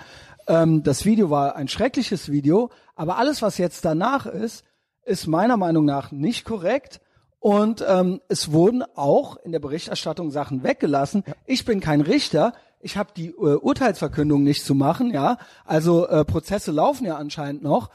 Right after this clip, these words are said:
Speaker 1: aber auch da wurden viele Sachen weggelassen und genauso ist es jetzt im Nachfolgefall, der jetzt herangezogen wird, um die Städte weiter in Schutt und Asche zu legen,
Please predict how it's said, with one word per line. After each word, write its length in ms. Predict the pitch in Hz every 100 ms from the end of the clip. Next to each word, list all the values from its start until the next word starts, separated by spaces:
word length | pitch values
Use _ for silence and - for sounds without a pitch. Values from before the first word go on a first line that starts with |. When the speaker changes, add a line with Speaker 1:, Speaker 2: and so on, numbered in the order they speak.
| - _ -
Speaker 1:
aber 240 | 196 196
auch 120 | 147
da 320 | - 214 269 165
wurden 220 | 165 156
viele 380 | - 185 254 185
Sachen 280 | 165 151 156
weggelassen 460 | 156 190 220 285
und 100 | 226
genauso 600 | 196 151 143 147 175 277
ist 140 | - 170
es 140 | 185
jetzt 180 | 185 -
im 140 | 175 139
Nachfolgefall, 1040 | 247 - - 147 139 127 135 139 185 269 - - _
der 100 | 151
jetzt 340 | 151 247 - -
herangezogen 680 | 160 143 143 135 135 131 127
wird, 200 | 135 - - - _
um 160 | 190 170
die 80 |
Städte 320 | 165 160 165 156
weiter 220 | 151 175
in 80 | 160
Schutt 160 | 185
und 120 | 175 165
Asche 280 | 165 208
zu 120 | - 170
legen, 360 | 160 180 226